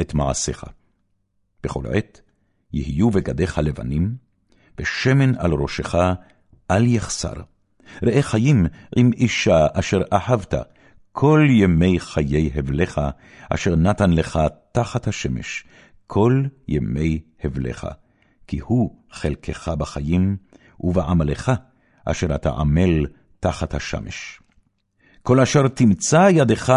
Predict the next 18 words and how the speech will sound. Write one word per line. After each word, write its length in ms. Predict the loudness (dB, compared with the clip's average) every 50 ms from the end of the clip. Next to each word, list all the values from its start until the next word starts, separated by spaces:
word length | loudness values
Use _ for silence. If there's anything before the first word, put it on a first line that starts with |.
| 6 6
לעשות, 640 | 4 4 4 2 0 2 2 2 2 2 0 -8 -20 -20 -10 -2
בכוחך 880 | 0 0 0 2 0 0 0 2 0 0 0 0 0 2 2 4 2 0 -4 _ _ _
עשה. 340 | -2 -2 -2 -2 -2 -2 -2 -2 -6 _ _ _ _ _ _ _ _ _ _ _ -12 -4
כי 220 | -2 -2 -2 0 _
אין 280 | 2 4 6 6 6 6
מעשה 400 | 4 4 4 2 2 2 2 2
בחשבון, 640 | 0 0 0 -4 -4 -4 -2 0 2 2 4 4 4
ודעת 500 | 2 0 0 0 2 4 4 4 4 2 0
וחוכמה 560 | -2 0 0 -2 -2 0 2 2 4 4 2 0 -2 -8 -16 -12 -6 0
בשאול, 680 | 0 2 2 0 -2 -6 -2 0 2 2 2 2 0 -4 -8 _ _ _ -8 -2
אשר 360 | 0 0 2 2 0 2 0 -2
אתה 280 | 0 2 2 2 4
הולך 480 | 2 2 0 0 0 0 -2 -2 -4 -8
שמה. 360 | -8 -6 -6 -6 -6 -6 -10 -12 _ _ _ _ _ _ _ _ _ _ _ _ _ _ _ _ _ _ _ _
שבתי 680 | -12 -10 -6 -2 -2 0 0 -2 -4 -6 -4 -4 0 0
וראו 460 | 2 2 0 0 -2 -2 -4 -4 -4
תחת 420 | -4 -6 -6 -6 -6 -6 -8 -6
השמש, 560 | -6 -6 -6 -6 -6 -6 -6 -8 -10 -14 -18